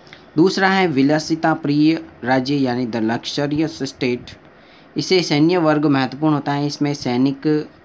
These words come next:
गंध खोजी कुत्तों की तरह खोते हैं जो धन का पता लगाते हैं, युद्ध करते हैं, अपनी सोफों व मेज़ों, प्लेटों व मिठाई रूपी विलासिता की प्यास बुझाते हैं। अगला है तृतीय न्यायपूर्ण राज्य। तीसरा, रिपब्लिक में तीन प्रकार के राज्य बताए गए हैं,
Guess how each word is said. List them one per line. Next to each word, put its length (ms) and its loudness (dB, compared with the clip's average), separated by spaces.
गंध 400 2
खोजी 320 -2
कुत्तों 360 -6
की 140 -4
तरह 240 -4
खोते 440 -6
हैं 560 -6
जो 160 -2
धन 240 -4
का 120 -6
पता 260 -4
लगाते 380 -4
हैं, 180 -6
युद्ध 220 0
करते 300 -4
हैं, 200 -2
अपनी 340 -2
सोफों 500 -4
व 100 -2
मेज़ों, 480 -2
प्लेटों 460 -4
व 80 -4
मिठाई 380 -4
रूपी 260 -4
विलासिता 500 -6
की 160 -8
प्यास 440 -10
बुझाते 540 -10
हैं। 200 -16
अगला 220 2
है 140 4
तृतीय 480 0
न्यायपूर्ण 720 2
राज्य। 300 -2
तीसरा, 680 0
रिपब्लिक 480 -2
में 100 -4
तीन 220 2
प्रकार 400 -6
के 140 -4
राज्य 260 -4
बताए 320 -4
गए 80 -4
हैं, 240 -6